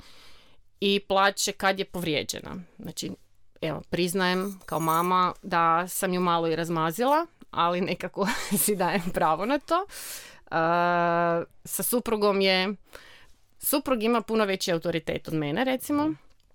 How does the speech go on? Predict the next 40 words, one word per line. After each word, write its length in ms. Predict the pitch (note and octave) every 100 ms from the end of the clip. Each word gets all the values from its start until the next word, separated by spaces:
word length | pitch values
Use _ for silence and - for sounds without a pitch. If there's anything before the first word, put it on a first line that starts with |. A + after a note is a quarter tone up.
| _ - _ -
I 140 | F#3+ F3
suprug 420 | - F3 F#3 D#3+
ju 200 | E3+ E3
vodi 280 | D#3 E3 -
četvrtkom 460 | F3 F3 - E3+
i 40 | D#3+
petkom 440 | D#3+ D#3 - E3
na, 160 | C3+ -
na 240 | D#3+ D3 D3
terapiju, 480 | D#3+ D3+ G3 G#3
on 60 | F3
radi 200 | D#3+ D#3+
na 260 | D3+ B2+ - _
pola 200 | E3 D#3
ra-, 180 | - - -
polo-, 240 | F3+ D3+
na 120 | E3
polovici 400 | D#3+ F3 D3+ -
radnog 260 | F3+ D#3 D#3
vremena 560 | E3+ A#3+ C#4+ C#4 C4+ B3+
radi, 420 | A3+ A3 A3+ A3+
e, 40 | - A3 G#3+
Ive. 340 | A3 A3+ A3+ G#3+ - - - - -
I 440 | G3+ G3+ G3+ G3+ B2
njega 260 | G#3 A3+ A3
puno 240 | - G#3
više 220 | G3 F#3+
sluša 320 | F#3 F3+ - F3
nego 200 | D#3+ E3+
mene, 320 | F3+ B3 B3
mene 300 | G3+ F#3+ F3+ -
zaista 440 | E3 E3 D#3+ -
voli 240 | D#3 D3 -
iskorištavati, 880 | - D#3 E3+ - D3+ - - C4+ -
ali 220 | F#3 F#3
taj 280 | - G3 F#3+
osmijeh 720 | G3 G#3 - G#3+ G3 F#3 -
i 100 | G3
to, 340 | - F#3+ F#3 F#3+ _ F#3
to, 140 | -